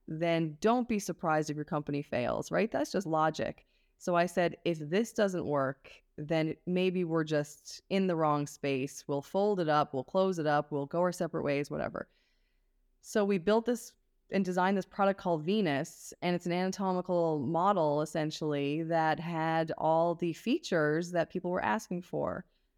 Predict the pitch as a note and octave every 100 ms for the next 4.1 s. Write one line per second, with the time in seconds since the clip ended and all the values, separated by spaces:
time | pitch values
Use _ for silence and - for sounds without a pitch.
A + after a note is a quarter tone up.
0 | _ - F#3 F3 E3+ F#3 E3 D#3+ D#3+ F#3
1 | B3 - B3 A3+ G#3 G3+ E3+ D3+ D3+ D3+
2 | D3+ D#3 D3 - A3 A#3 A#3 G#3+ G3+ G3
3 | F3+ E3 D3+ D3 D3+ C#3 D#3 D#3 D3+ C#3